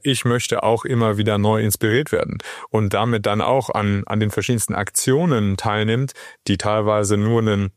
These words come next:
neuer Launch eines Produkts sind, die aber vielleicht sogar Incentives sind, wo man vielleicht an einem Gewinnspiel teilnimmt. Ähm, und diese tolle Messbarkeit, die auch damit einhergeht, auch für den Produzenten, äh, äh, lässt alle Seiten unglaublich viel lernen.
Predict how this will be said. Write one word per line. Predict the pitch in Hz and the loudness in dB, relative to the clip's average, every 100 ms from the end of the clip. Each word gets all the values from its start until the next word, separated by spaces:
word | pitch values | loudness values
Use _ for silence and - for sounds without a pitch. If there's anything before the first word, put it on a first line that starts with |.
| - | -2
neuer | 110 107 101 | 2 2 2
Launch | 92 90 117 139 | 2 2 0 0
eines | 139 139 | 0 -2
Produkts | - 151 143 | 0 -2 0
sind, | 160 160 - | -2 -2 -2
die | 123 123 | 0 2
aber | 131 120 | 0 0
vielleicht | 127 131 147 | 0 0 0
sogar | - 127 120 | 0 0 0
Incentives | 113 127 175 180 120 | 0 0 0 -2 -2
sind, | 104 98 - - - - | 0 -2 -4 -10 -14 -2
wo | 107 | 0
man | 107 104 98 113 | 2 2 -2 -2
vielleicht | 110 104 | -2 0
an | 110 | 0
einem | 110 | 0
Gewinnspiel | 104 117 156 - 101 | 2 0 0 0 0
teilnimmt. | - 92 90 113 - - - - | 0 0 0 -2 -6 -14 -8 -2
Ähm, | 107 104 107 107 | 0 2 0 -2
und | - 117 104 | 0 0 2
diese | 139 135 131 120 113 - _ _ - | 0 2 2 2 -2 -12 _ _ -6
tolle | - 120 101 | 0 2 2
Messbarkeit, | 131 165 - 170 131 110 | 2 0 0 0 2 2
die | 110 | 2
auch | 98 | 2
damit | 110 104 92 | 0 0 0
einhergeht, | 98 135 135 | 0 0 2
auch | 117 | 0
für | - | 0
den | 110 110 | 0 0
Produzenten, | - 117 - 156 175 101 107 - - - - | 0 0 0 -2 -2 -2 -2 -4 -16 -10 -2
äh, | 113 110 - _ | 0 0 -2 _
äh, | - 117 107 104 - _ - | -2 0 0 0 -4 _ -4
lässt | 110 127 - - - _ _ _ | 0 0 0 -2 -6 _ _ _
alle | - 143 156 | -4 0 2
Seiten | 113 117 117 113 | 2 0 0 -2
unglaublich | 143 127 120 113 107 - | 0 2 2 2 -2 -2
viel | - 101 | 0 0
lernen. | 98 135 127 - | 0 0 -2 -4